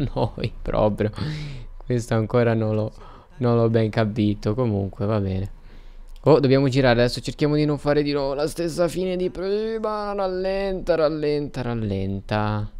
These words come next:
Piano. Oh, si era alzata la ruota davanti. <laughs> Si era alzata la ruota davanti. Ora ci faranno passare? Disgraziato, non mi fai passare.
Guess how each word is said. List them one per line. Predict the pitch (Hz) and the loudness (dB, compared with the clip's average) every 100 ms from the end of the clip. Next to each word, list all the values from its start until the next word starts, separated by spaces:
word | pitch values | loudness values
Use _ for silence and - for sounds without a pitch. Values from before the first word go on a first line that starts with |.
| - - - - - - - - - - | -12 -12 -16 -20 -20 -20 -20 -20 -18 -8
Piano. | 95 92 95 101 110 | -4 -2 0 0 0
Oh, | - 123 147 131 | 2 4 6 6
si | 123 | 4
era | 123 | 4
alzata | 117 117 131 | 4 4 6
la | 120 | 6
ruota | 123 117 | 6 4
davanti. | 117 117 120 127 - 113 123 117 170 165 143 107 | 4 4 4 2 2 0 0 -2 -6 -6 -8 -10
<laughs> | |
Si | - 120 | 0 2
era | 113 | 2
alzata | 110 120 113 | 2 4 4
la | 110 | 4
ruota | 110 110 110 | 4 2 2
davanti. | 107 104 101 101 101 113 107 - - 104 107 - - - - - - - - - | 2 2 2 0 -4 -8 -10 -12 -12 -10 -10 -14 -18 -20 -20 -18 -18 -16 -18 0
Ora | 127 135 | 4 4
ci | 120 | 2
faranno | 113 143 147 127 | 6 6 6 4
passare? | 127 120 - 120 107 117 120 | 2 2 4 4 4 2 -2
Disgraziato, | - 117 104 107 107 107 - 120 117 113 | -2 -2 -2 0 2 2 0 0 2 0
non | 110 | 0
mi | 110 | 0
fai | 117 110 | -2 -2
passare. | 107 98 - 95 95 | -2 -2 -2 -2 -2